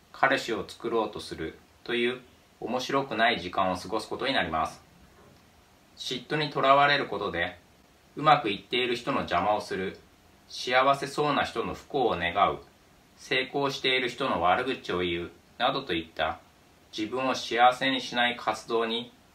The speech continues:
貴重な生命時間を費やすようになります。ということで、「あの人が持っているから私も欲しい、みんながそうしているから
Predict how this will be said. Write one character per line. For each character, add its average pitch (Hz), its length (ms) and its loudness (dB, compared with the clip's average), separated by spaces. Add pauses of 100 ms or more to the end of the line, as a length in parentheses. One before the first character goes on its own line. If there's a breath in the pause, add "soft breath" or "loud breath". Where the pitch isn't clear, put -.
(100)
貴 - 200 -10
重 127 120 0
な 123 120 4
生 123 300 -2
命 123 220 -2
時 135 120 -8
間 80 320 2
を - 80 -12 (240)
費 110 180 -4
や 113 140 2
す - 120 -8
よ 101 60 -4
う 101 40 -8
に 120 60 -6
な 123 100 2
り 92 60 -2
ま 78 200 0
す。 - 180 -16 (4000)
と 160 80 0
い 170 60 6
う 175 60 2
こ 175 100 2
と 170 120 2
で、 - 320 0 (220)
「あ 113 140 2
の 156 100 2
人 170 220 -2
が 117 120 4
持 123 140 2
っ 131 80 -6
て 110 140 2
い 107 100 4
る 107 80 -2
か - 140 2
ら 82 220 0 (140)
私 120 340 -2
も 135 220 0
欲 127 80 -6
し - 140 -8 (200)
い、 - 80 -20 (520)
み 131 140 -2
ん 156 80 0
な 170 100 4
が - 100 2
そ 127 220 -4
う 135 60 -4
し - 100 -10
て 139 160 2
い 135 60 2
る 143 80 -2
か - 120 4
ら 82 240 4